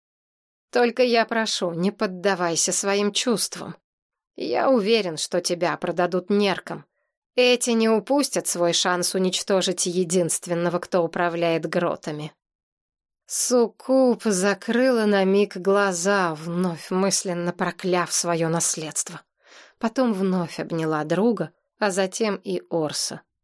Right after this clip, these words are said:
"Спасибо", быстро прошептала она, зная, что задерживается подозрительно долго. "И я никогда не забуду".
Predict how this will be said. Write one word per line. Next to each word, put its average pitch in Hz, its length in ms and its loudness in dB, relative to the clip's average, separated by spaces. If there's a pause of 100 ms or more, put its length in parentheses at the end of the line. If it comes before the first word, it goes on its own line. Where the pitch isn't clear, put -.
(300)
"Спасибо", - 640 -4 (540)
быстро 202 420 0
прошептала 185 640 0
она, 190 360 2
зная, 180 380 0
что 180 360 -2
задерживается 170 760 0
подозрительно 208 680 0
долго. 185 380 0 (460)
"И 330 80 2
я 294 120 4
никогда 247 520 0
не 175 120 -12
забуду". - 440 -8